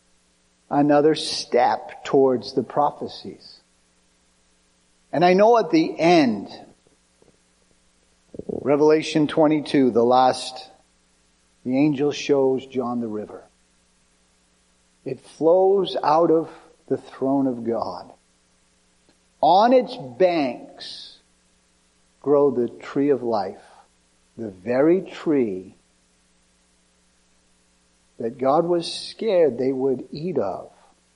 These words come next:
after eating from the tree of the knowledge of good and evil and never die. And it makes a tremendous statement of that,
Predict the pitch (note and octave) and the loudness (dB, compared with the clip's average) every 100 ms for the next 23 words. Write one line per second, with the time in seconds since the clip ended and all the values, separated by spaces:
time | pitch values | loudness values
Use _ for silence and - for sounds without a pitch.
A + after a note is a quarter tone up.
0 | _ _ _ B2+ A#2 - B2+ C3 B2 B2 | _ _ _ -6 -6 -4 -2 0 0 -2
1 | B2 A#2 - - C3 A2+ A#2 - _ A#2 | -4 -4 -4 -2 0 0 -4 -20 _ -4
2 | A#2+ B2+ A#2+ A2 G#2+ A#2+ A2+ B2 A#2+ G#2 | -2 0 0 -2 -4 -4 -4 -6 -6 -10
3 | G#2+ A2+ G#2+ G2 G#2+ A2 - _ _ _ | -6 -6 -6 -8 -8 -10 -16 _ _ _
4 | _ _ _ _ _ _ _ _ _ _ | _ _ _ _ _ _ _ _ _ _
5 | _ _ _ _ _ _ _ _ _ _ | _ _ _ _ _ _ _ _ _ _
6 | _ _ _ _ D3 C#3+ C#3 - D3+ F#3 | _ _ _ _ -2 0 -2 -2 2 2
7 | F3 - D3 - - C3+ C#3+ E3+ G#3+ G3+ | 0 -2 -4 -4 -8 -6 -2 2 2 2
8 | C#3+ - - B2+ A#2+ G#2+ G#2+ G#2+ F#2+ G2 | 0 -2 -4 0 0 -2 -10 -10 -12 -8
9 | F#2+ - - | -8 -8 -14